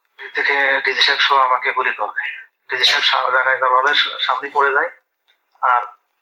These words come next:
আমার হাতে প্রথমে বুকে লাগে আমার গুলি, ওই গুলিটা বুলেট প্রুফ থাকায় গুলিটা রিকোয়েস্ট হয়ে মুখের সম্মুখ ভাগ দিয়ে উপরে চলে যায়, আর একটু হলে আমার হয়তো গলায় লাগতো। মানে তিনটা গুলি আঘাত আমার গায়ে।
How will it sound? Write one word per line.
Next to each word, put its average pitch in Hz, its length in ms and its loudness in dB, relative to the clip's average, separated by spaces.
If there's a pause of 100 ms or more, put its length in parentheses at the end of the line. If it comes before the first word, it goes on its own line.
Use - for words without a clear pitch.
আমার 131 240 2
হাতে 147 220 0 (180)
প্রথমে 139 240 2
বুকে 135 240 0
লাগে 131 160 2
আমার 135 180 0
গুলি, 139 200 -2 (800)
ওই 127 120 -2
গুলিটা 127 460 -2 (460)
বুলেট 139 220 -2
প্রুফ 151 160 -2
থাকায় 156 340 -2
গুলিটা 135 340 0
রিকোয়েস্ট 131 340 -2
হয়ে 156 220 -2 (520)
মুখের 143 200 -2
সম্মুখ 147 460 0
ভাগ 151 120 2
দিয়ে 156 160 -4
উপরে 139 200 -2
চলে 117 180 0
যায়, 110 200 -6 (840)
আর 143 100 0
একটু 143 240 -4
হলে 147 160 2
আমার 139 180 4
হয়তো 131 460 0 (100)
গলায় 131 200 2
লাগতো। - 300 -6 (600)
মানে 123 180 -4
তিনটা 160 260 -2
গুলি 139 200 0
আঘাত 123 220 2
আমার 123 180 0
গায়ে। 117 360 -2